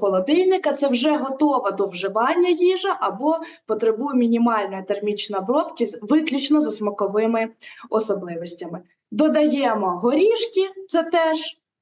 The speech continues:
білок, жир, корисний жир, і точно не, не отруємося, е, не буде отруєння. І, е, скажімо, з кисломолочне, якщо ми все-таки не готуємо, а хочемо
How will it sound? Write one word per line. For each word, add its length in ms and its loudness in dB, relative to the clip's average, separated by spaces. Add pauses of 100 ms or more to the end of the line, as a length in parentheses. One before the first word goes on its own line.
білок, 520 0
жир, 380 -4 (140)
корисний 600 -2
жир, 360 -4 (280)
і 100 0
точно 680 0 (240)
не, 400 2
не 160 2
отруємося, 920 -2 (380)
е, 220 2
не 100 4
буде 300 0
отруєння. 640 0 (100)
І, 180 4
е, 1080 -4
скажімо, 540 0
з 80 -8
кисломолочне, 840 0
якщо 280 -2
ми 80 -2
все-таки 480 0
не 120 -2
готуємо, 600 2
а 60 0
хочемо 600 -2